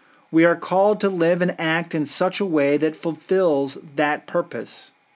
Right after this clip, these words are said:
Mordecai says to Esther that God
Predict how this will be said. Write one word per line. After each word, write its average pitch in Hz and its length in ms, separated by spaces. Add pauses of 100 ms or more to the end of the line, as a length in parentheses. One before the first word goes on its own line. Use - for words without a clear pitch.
(840)
Mordecai 156 720
says 180 460
to - 200
Esther 135 600 (640)
that 160 220
God 190 480